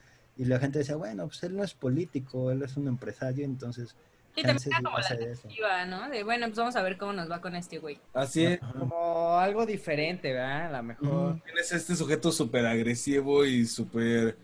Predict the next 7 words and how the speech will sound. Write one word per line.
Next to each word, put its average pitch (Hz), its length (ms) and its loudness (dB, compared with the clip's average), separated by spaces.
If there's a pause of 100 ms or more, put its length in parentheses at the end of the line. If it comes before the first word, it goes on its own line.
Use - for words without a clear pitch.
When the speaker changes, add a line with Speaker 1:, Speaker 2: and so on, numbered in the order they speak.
(500)
Speaker 3:
este, 123 880 0 (760)
poco 147 280 2
polite 131 600 2
para 139 220 0
realizar, 127 520 0 (840)
este, 135 420 -2
conciliaciones. 123 1120 2